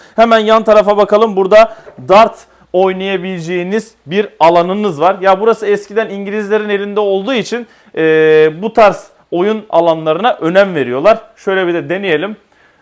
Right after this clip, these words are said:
E, kaç numara? Dört numaraya vurduk. İkinciden ne yapıyor? Dört, sekiz. Sekiz puan toplayabildik. Başarısız bir atış.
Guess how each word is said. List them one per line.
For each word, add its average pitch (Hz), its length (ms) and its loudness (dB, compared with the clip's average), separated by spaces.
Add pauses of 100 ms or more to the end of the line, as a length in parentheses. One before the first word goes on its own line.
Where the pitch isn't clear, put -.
(100)
E, 123 240 -14
kaç 165 300 -8
numara? 143 340 -8
Dört 160 220 -2
numaraya 135 340 -4
vurduk. 143 300 -6
İkinciden 156 580 -10 (140)
ne 156 60 -8
yapıyor? 156 380 -6
Dört, 180 200 0
sekiz. 135 320 -6
Sekiz - 320 -10
puan 139 260 0
toplayabildik. 131 640 -8
Başarısız 147 600 -8
bir 120 80 -8
atış. 185 360 -10